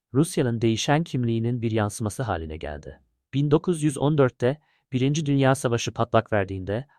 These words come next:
Almanca bir isim olan Saint Petersburg, daha Slavca bir alternatif olan Petrograd olarak değiştirildi. Bolşevik devrimi ve Lenin'in ölümünden sonra,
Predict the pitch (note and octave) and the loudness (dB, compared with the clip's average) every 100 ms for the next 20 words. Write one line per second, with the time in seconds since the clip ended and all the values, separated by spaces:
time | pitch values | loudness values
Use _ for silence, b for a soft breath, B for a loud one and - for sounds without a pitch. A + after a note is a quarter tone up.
0 | - A#2+ B2+ D#3+ D#3+ B2 B2 B2 B2+ G#2+ | -2 0 4 4 4 0 -2 -4 -2 0
1 | G#2+ G#2 - G#2 - B2+ B2+ - G2+ B2 | -2 -4 -6 -6 -4 -2 -2 -2 -6 -6
2 | - _ A#2 C3 D3 C3+ C#3 C#3+ C3+ A#2+ | -10 _ 0 0 0 2 4 4 2 2
3 | G#2+ A2 A#2+ A#2 A2+ A2 G#2 G2+ - A#2+ | 2 2 -2 -2 -4 -2 -2 -4 -6 -2
4 | C#3+ C3+ A2+ F#2 F#2 E2+ - E2+ E2+ - | 0 2 2 0 -2 -4 -6 -8 -8 -10
5 | D#2 D2+ D2+ - _ _ _ B2 B2 - | -10 -10 -14 -18 _ _ _ 0 2 2
6 | D3+ F#3 C3+ A#2+ B2+ C#3 A#2 A2 C3 B2 | 0 2 2 4 2 2 2 2 2 0
7 | A#2+ G2+ A2+ A2 A2+ C3 - G#2+ G2+ A2+ | 0 0 -2 0 2 2 0 -2 -2 -2